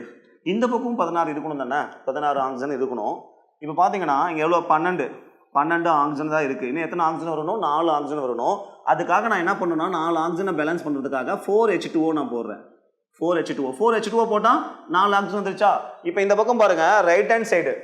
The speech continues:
ரைட் ஹேண்ட் சைடு வலது கை பக்கம் பாருங்க, எத்தனை ஆக்சிஜன்? பன்னெண்டு பிளஸ் இங்க நாலு, பதினாறு ஆக்சிஜன்,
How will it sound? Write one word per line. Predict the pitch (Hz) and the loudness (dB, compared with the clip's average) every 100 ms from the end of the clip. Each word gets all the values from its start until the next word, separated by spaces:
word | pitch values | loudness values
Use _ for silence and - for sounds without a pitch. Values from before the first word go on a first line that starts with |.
| - - | -14 -2
ரைட் | 165 196 | 0 0
ஹேண்ட் | 214 196 | -2 0
சைடு | 151 127 190 202 - - - _ | 2 4 4 2 -4 -16 -20 _
வலது | 151 185 202 | 2 2 2
கை | 185 | 0
பக்கம் | 160 151 | -2 -2
பாருங்க, | 139 135 156 | -2 -2 -2
எத்தனை | 170 175 180 | -4 -2 2
ஆக்சிஜன்? | 170 165 151 180 180 | 2 0 -4 -4 0
பன்னெண்டு | 147 165 170 190 | 0 0 -2 -4
பிளஸ் | 208 175 180 | -2 -4 -2
இங்க | 170 160 | -6 0
நாலு, | 143 143 127 | 2 2 0
பதினாறு | 151 151 180 170 143 | -2 0 2 4 4
ஆக்சிஜன், | 139 131 156 220 | 0 0 -2 -2